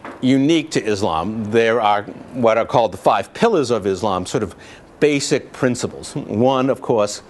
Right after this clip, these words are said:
uh, to pronounce your faith,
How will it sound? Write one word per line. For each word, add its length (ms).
uh, 460
to 320
pronounce 440
your 120
faith, 400